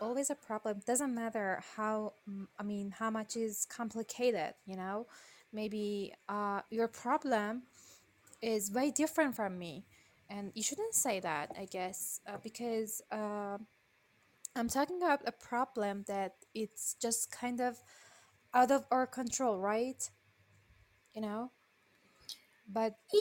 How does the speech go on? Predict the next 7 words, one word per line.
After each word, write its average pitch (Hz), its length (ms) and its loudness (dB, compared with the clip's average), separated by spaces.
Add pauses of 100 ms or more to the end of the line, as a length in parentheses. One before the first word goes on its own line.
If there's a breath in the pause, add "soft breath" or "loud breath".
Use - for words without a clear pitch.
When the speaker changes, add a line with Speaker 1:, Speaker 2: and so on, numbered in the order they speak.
(160)
Speaker 1:
about 311 320 12
Speaker 2:
okay, 392 280 12 (260)
Speaker 1:
your 240 120 8
Speaker 2:
all 403 120 12
right. 381 300 12
Speaker 1:
Yeah. 269 400 0 (1080)
Speaker 2:
I 440 400 12